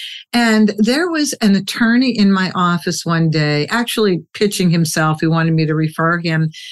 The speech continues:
as what we call a, um, a,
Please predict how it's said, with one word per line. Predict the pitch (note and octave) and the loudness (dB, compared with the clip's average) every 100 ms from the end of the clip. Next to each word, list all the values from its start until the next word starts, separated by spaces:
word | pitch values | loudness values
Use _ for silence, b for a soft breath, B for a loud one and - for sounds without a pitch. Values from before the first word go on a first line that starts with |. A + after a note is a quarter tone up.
| B B | B B
as | G#3 F#3+ E3 | -2 0 0
what | E3+ G3 G3 | 0 0 2
we | G3+ F#3 F#3 | 2 2 -2
call | - - F#3 F3 E3+ E3 - | -8 -6 -2 0 0 -2 -2
a, | E3 D#3+ D#3 | 0 2 0
um, | D3 D3 D3 D3+ _ B B B B | 0 -2 -4 -6 _ B B B B
a, | D#3+ G3 | -4 -4